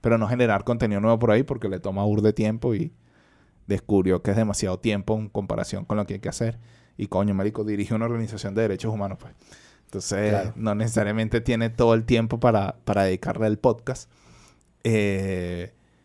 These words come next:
Speaker 1: entonces se va a concentrar más en la calidad de cada episodio y, y que cada episodio esté bien guionado. Y empezó este nuevo episodio. Está fino. Está fino. Em,
Speaker 2: Ok.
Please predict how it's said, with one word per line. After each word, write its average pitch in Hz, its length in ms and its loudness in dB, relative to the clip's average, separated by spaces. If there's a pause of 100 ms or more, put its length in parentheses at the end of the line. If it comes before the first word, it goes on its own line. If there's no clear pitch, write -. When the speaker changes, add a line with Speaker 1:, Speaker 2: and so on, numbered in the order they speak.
Speaker 1:
entonces 107 340 -4
se 113 100 0
va 101 60 2
a - 40 -6
concentrar 110 500 -2
más 113 160 0
en 123 100 -2
la 113 140 -4
calidad 95 420 -2
de 95 200 -6
cada 101 180 -2
episodio 95 580 -4
y, 104 120 -2
y 98 100 -14
que - 160 -18
cada 101 160 -10
episodio 98 680 -4 (400)
esté 98 240 -8
bien 92 180 -6
guionado. 113 460 0
Y 110 80 -2
empezó 92 800 -6
este - 240 -10
nuevo 107 100 -2
episodio. - 560 -8 (720)
Está - 240 -6
fino. 95 300 -6 (720)
Está - 240 -6
fino. - 280 -10 (600)
Em, 123 1120 0
Speaker 2:
Ok. 107 40 -12